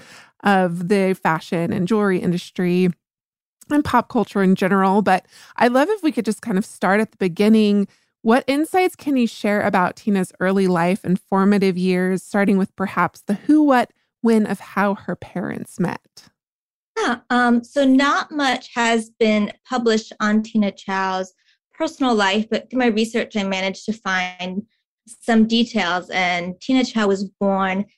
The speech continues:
Speaker 2: Bettina Lutz on April eighteenth, nineteen fifty. She was born in Ohio. Her father is American. His name was Walter Edmund Lutz, and he met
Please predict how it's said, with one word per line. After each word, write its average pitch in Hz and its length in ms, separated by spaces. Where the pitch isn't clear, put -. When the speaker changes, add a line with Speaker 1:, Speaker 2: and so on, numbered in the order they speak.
Speaker 2:
Bettina 208 440
Lutz 185 800
on 190 520
April 208 320
eighteenth, 240 560
nineteen 247 420
fifty. 220 560
She - 220
was 208 160
born 214 320
in 190 80
Ohio. 190 880
Her 208 460
father 233 640
is 185 560
American. 202 720
His 220 180
name 208 180
was 196 160
Walter 202 480
Edmund 196 400
Lutz, - 560
and 202 140
he 262 240
met 196 460